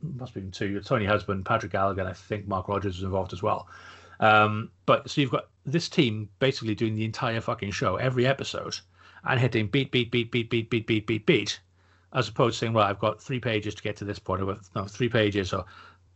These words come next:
two pages or a page and a half to get to this point." It's just lit-, literally that page, no, that one page might have five or six gags on it.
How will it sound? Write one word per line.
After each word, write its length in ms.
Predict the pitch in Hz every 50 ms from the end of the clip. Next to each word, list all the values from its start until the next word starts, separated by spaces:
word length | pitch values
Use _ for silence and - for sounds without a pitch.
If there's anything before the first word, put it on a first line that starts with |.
| _ - -
two 220 | - - - 139
pages 320 | 110 120 107 107 104 101 95
or 60 | 92
a 40 | 95
page 360 | - _ _ - 123 113 113
and 80 | 113 101
a 20 |
half 180 | 101 104 104 98
to 80 | - 104
get 180 | 104 107 101 -
to 80 | 107
this 160 | 104 120 110
point." 340 | 107 - 101 92 101 - - - _ _ _ _ _
It's 180 | - 127 - -
just 300 | - 113 107 - - -
lit-, 220 | 143 131 127 - 139
literally 440 | 139 135 - - 104 101 107 107 - _ _ _ _
that 260 | 139 139 143 - -
page, 320 | - 143 113 101 104 101 107 123 123 -
no, 120 | - 104 98
that 200 | 101 123 123 123
one 200 | 120 120 117 113
page 320 | - 120 95 92 98 -
might 140 | 113 113 113
have 240 | 98 101 101 98 - - _ _ _ _ _ _
five 280 | - - 117 107 98
or 40 | 107
six 200 | - - 107 -
gags 320 | - - 135 131 117 95
on 140 | 95 - 95
it. 80 | 95